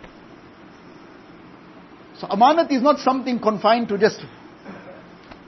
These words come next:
only one thing, only monetary amanat, only somebody's valuables. Amanat is a very wide concept, to the extent that Abdullah bin Mas'ud radhiyallahu anhu explains, wuzu is an amanat also.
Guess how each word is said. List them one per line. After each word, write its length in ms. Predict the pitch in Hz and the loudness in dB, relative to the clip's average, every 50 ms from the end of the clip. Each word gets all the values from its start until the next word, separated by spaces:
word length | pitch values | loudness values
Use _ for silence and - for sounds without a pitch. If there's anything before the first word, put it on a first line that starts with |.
| - - - - - | -20 -20 -20 -14 -2
only 420 | - 226 269 269 262 269 269 262 214 | 0 0 2 2 2 2 2 0 0
one 320 | 175 156 190 247 320 294 | 2 4 4 4 4 2
thing, 400 | - 196 175 170 208 254 - - - - - - - - - - | 0 -2 -4 -4 -6 -8 -10 -14 -20 -20 -20 -20 -20 -20 -10 -4
only 240 | - 226 254 247 233 | -2 -2 0 0 -4
monetary 540 | 190 170 170 202 240 254 - - - 233 220 | 2 4 4 4 4 2 -2 -2 2 2 4
amanat, 480 | 196 196 196 196 208 214 208 - - - - - - - - - | 4 4 4 4 2 0 0 -4 -18 -20 -20 -20 -20 -20 -10 -8
only 220 | 220 233 226 214 | -6 -4 -4 -2
somebody's 420 | 165 202 202 202 214 214 214 180 | -2 -2 -2 -2 -2 -2 -2 0
valuables. 560 | 156 165 175 214 220 220 208 202 202 220 233 - - - - - - - - - - - - - - - - - - - - - | 6 6 6 6 6 4 4 4 4 2 2 -6 -12 -20 -20 -20 -20 -20 -20 -20 -20 -20 -20 -20 -20 -20 -20 -20 -20 -18 -12 -6
Amanat 380 | 180 214 247 285 294 277 285 | 2 2 2 4 2 0 -2
is 120 | 247 226 196 | -2 -2 0
a 100 | 202 196 | -2 -2
very 320 | 208 277 302 294 277 247 | -2 -6 -6 -4 -2 2
wide 300 | 208 202 202 233 233 233 | 4 6 6 6 6 4
concept, 480 | - 202 190 165 165 147 120 113 - - - - - - - - - - - - - - - - | 2 0 0 0 -4 -6 -6 -6 -16 -20 -20 -20 -20 -20 -20 -20 -20 -20 -20 -20 -20 -20 -20 -14
to 60 | - | -8
the 60 | 285 | -6
extent 400 | 403 - - - 277 285 285 226 | -6 -6 -4 0 0 0 0 4
that 300 | 185 180 185 214 - - - - - - - - - - - - - - - - | 4 4 4 4 0 -10 -18 -20 -20 -20 -20 -20 -20 -20 -20 -20 -20 -20 -16 -14
Abdullah 340 | - 180 170 226 233 226 | -14 -10 -2 4 4 4
bin 120 | 208 208 196 | 4 4 -4
Mas'ud 420 | 185 - - - - 285 233 233 | -6 -8 -6 -4 -2 -2 0 0
radhiyallahu 280 | 220 202 208 202 190 180 | 0 2 2 0 2 2
anhu 180 | 175 214 220 | 0 0 -2
explains, 580 | 185 - - 208 208 196 214 247 277 277 262 - - - - - - - - - - - - - - - - - - | -2 -8 -4 0 2 2 2 2 -2 -4 -6 -8 -14 -20 -20 -20 -20 -20 -20 -20 -20 -20 -20 -20 -20 -20 -20 -20 -14
wuzu 460 | 170 165 202 247 233 226 320 339 349 | -8 0 2 2 4 6 6 6 6
is 160 | 294 254 220 220 | 6 6 4 6
an 80 | 208 | 6
amanat 360 | 208 196 190 190 180 160 131 | 6 6 6 6 4 4 -2
also. 260 | 151 127 123 - - | -2 -8 -8 -10 -16